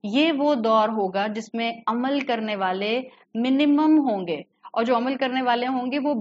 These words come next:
bare minimum पर अमल कर रहे होंगे। You all of you, all of you must have heard that hadith of सही Muslim जो हज़रत अबू हुरैरा रदियल्लाहु अन्हु से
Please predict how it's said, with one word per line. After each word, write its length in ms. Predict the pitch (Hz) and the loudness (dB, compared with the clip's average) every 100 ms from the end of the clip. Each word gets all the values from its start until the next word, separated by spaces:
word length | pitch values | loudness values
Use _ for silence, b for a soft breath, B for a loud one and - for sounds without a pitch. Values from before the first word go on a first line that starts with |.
| 185 | 0
bare 280 | 240 269 269 | 2 2 2
minimum 380 | 240 220 208 | -2 -4 -6
पर 140 | 202 202 | -6 -6
अमल 240 | 185 180 175 | -4 -6 -6
कर 140 | 170 | -8
रहे 120 | 170 | -8
होंगे। 320 | 170 - - - _ - | -10 -12 -18 -20 _ -8
You 140 | 220 - | -4 2
all 240 | 233 254 | 4 4
of 180 | 285 277 | 0 -2
you, 160 | 262 254 254 - 220 220 | -4 -4 -4 -8 -10 -4
all 180 | 226 247 | 0 2
of 100 | 277 - | 0 -6
you 200 | 214 240 254 | -6 -2 -2
must 260 | 226 247 247 | -2 -4 -4
have 160 | 247 220 | -6 -2
heard 260 | 214 220 | 0 0
that 260 | 220 220 220 | -2 -4 -6
hadith 360 | 214 196 226 - | -8 -6 -6 -6
of 100 | 202 | -10
सही 280 | - 226 233 | -6 -6 -4
Muslim 400 | 220 226 220 180 175 - | -4 -6 -6 -8 -8 -10
जो 80 | 208 | -8
हज़रत 180 | 208 208 | -6 -4
अबू 240 | 196 214 | -4 -6
हुरैरा 460 | 202 202 196 208 214 175 | -6 -4 -2 -2 -2 -4
रदियल्लाहु 580 | 196 190 190 196 202 - | -4 -4 -4 -4 -6 -6
अन्हु 200 | 185 196 | -8 -10
से 220 | - | -6